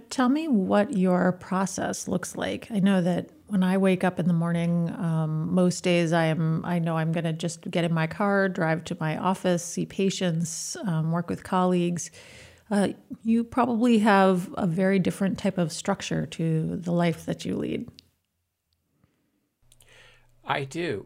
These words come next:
Speaker 2: Um, I, I'm, I'm actually in my home office now where I take care of paperwork or, um, correspondent with galleries and such,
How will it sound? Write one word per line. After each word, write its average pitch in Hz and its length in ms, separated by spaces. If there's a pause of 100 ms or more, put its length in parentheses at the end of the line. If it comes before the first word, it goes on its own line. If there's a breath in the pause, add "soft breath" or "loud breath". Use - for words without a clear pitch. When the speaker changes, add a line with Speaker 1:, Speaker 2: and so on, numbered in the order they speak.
(140)
Speaker 2:
Um, 120 420 (180)
I, 147 400
I'm, 127 280
I'm 127 180
actually 131 340
in 127 120
my 120 160
home 127 320
office 113 400
now 117 240
where 110 200
I 104 260 (440 soft breath)
take 117 220
care 113 240
of 104 80 (400)
paperwork 117 680
or, 110 240 (460)
um, 110 340 (320)
correspondent 117 720
with 117 200
galleries 113 500
and 113 100
such, - 420